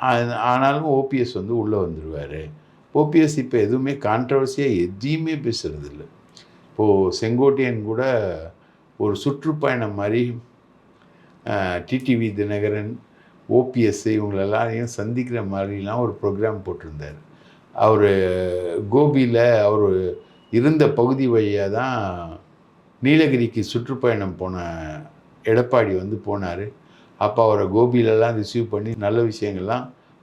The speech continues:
பண்ணாங்க. ஆனாலும் இவர் வந்து ஒரு சுற்றுப்பயணம், அப்போ ஒரு கோபியில இல்ல, ஒரு கேரளாக்கு போயிட்டாரு, ஆ, செங்கோட்டையன்.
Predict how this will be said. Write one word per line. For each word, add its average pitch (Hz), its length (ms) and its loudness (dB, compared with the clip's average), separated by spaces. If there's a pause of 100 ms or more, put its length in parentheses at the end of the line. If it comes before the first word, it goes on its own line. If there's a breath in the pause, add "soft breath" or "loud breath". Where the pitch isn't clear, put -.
பண்ணாங்க. 107 480 -2 (500 soft breath)
ஆனாலும் 80 840 -4 (260)
இவர் 147 240 6
வந்து 139 280 4
ஒரு 143 160 6
சுற்றுப்பயணம், 131 840 -4 (140)
அப்போ 139 280 4
ஒரு 117 260 2
கோபியில 131 320 2
இல்ல, 98 260 -4
ஒரு 104 220 -4
கேரளாக்கு 123 440 0
போயிட்டாரு, 76 400 -16 (340)
ஆ, 98 200 0
செங்கோட்டையன். 101 760 -4